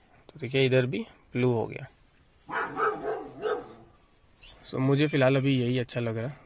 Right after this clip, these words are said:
तो मैं यही set करके रख रहा हूँ। और ये, तो अभी theme आपने देखा change हुआ, और यहाँ पे आपको आपका software detail देगा।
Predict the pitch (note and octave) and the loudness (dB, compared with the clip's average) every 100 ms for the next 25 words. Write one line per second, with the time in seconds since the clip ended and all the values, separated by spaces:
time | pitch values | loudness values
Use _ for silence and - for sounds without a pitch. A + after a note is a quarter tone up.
0 | - _ - A#2+ B2 - - - G#4+ G#4+ | -20 _ -12 -10 -6 -4 -4 -2 -2 -2
1 | - A2 A#2 A4 - A2+ A#2+ A#2+ A2 A#2 | -4 -4 0 -2 -2 -6 -2 -2 -2 -4
2 | A#2 - - - - - - _ - - | -6 -10 -20 -20 -20 -20 -20 _ -20 -20
3 | - - - - _ _ _ - E5 F5 | -20 -20 -20 -20 _ _ _ -20 -20 -20
4 | - F5 E5 - _ _ - - - - | -20 -20 -20 -20 _ _ -20 -20 -4 0
5 | G#4 - - A4 - - - - - - | 0 -2 -6 -4 -4 -8 -18 -20 -20 -20
6 | - _ - B2 B2 B2 _ - - - | -20 _ -10 -6 -2 -4 _ -20 -20 -20
7 | - A2+ B2+ B2+ B2 B2+ C3 B2+ B2+ A#2+ | -14 -8 -6 -4 -4 -2 -2 -4 -6 -6
8 | - B2 A#2+ A#2+ A#2+ A#2+ B2 B2 B2+ G3+ | -6 -4 -2 -4 -4 -4 -4 -2 -4 -4
9 | - - - - A#2 A2+ A2+ A2+ A#2 B2+ | -10 -20 -20 -12 -8 -6 -6 -6 -4 -2
10 | C3+ B2+ C3 C3+ C3 C3 - - - - | 0 0 -2 -2 0 -2 -6 -20 -20 -20
11 | - A2+ - B2+ B2 - A#2+ - B2 B2 | -10 -10 -2 -2 -2 -2 -6 -2 0 0
12 | C3 B2+ B2 A#2+ A#2 B2 | 0 -2 -2 -2 -4 -6